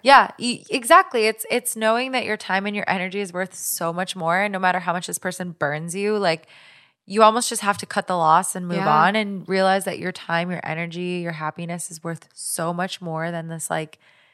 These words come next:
Speaker 1: petty problem that you have with this person.
Speaker 2: One hundred percent.
Speaker 1: You know? Yeah, it's like, it's like guarding your feelings and guarding your emotions and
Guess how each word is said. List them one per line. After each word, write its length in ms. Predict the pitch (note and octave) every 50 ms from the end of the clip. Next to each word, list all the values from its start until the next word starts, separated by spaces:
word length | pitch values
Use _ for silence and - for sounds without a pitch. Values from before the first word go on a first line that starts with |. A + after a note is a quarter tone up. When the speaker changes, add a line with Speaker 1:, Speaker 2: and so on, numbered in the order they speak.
| _ _ _ _ _ _ _ _ _ _ _ _ -
Speaker 1:
petty 280 | - F3 D#3+ E3 F3
problem 420 | E3+ - E3 D3+ D3 D#3+ E3 E3 F3
that 100 | E3+ -
you 80 | F3
have 200 | F3 E3 D3+ -
with 80 | D#3+ -
this 100 | E3 D#3
person. 680 | - - - D#3+ D#3+ - - F#3 G3+ G#3 A3 A#3 B3
Speaker 2:
One 120 | A3+ G3 F#3+
hundred 220 | F3+ G3 F#3+ F#3
percent. 280 | F3+ F3+ - F#3 F3+ -
Speaker 1:
You 60 | A#3
know? 220 | A#3+ B3 B3 B3
Yeah, 260 | A#3 A3 G3 D3+ G2 -
it's 160 | G3 - -
like, 140 | G#3+ A3 -
it's 140 | A3 G#3 -
like 180 | C#4+ C#4 -
guarding 400 | - G#3 G#3 A3 A#3 B3 B3 B3
your 100 | A#3+ A3+
feelings 400 | G3+ - F#3+ G3 G3+ F3+ E3+ F3
and 140 | E3+ F3 D#3+
guarding 280 | D#3+ D#3 D#3+ E3 E3+ E3
your 120 | E3 D#3+
emotions 560 | D3+ D3 D3+ D#3+ D#3 - D#3+ D3+ D3 D3+ D3+
and 200 | D#3 D3+ D3+ D#3